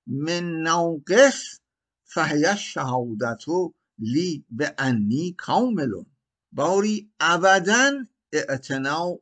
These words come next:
ننمایید و تعرض به جواب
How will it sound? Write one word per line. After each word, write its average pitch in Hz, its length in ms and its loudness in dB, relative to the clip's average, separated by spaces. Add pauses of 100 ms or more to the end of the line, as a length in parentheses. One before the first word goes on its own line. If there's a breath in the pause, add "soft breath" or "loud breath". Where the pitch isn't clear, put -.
ننمایید 135 920 -8 (500)
و 135 200 -2
تعرض 165 800 0
به 160 260 0
جواب 170 760 0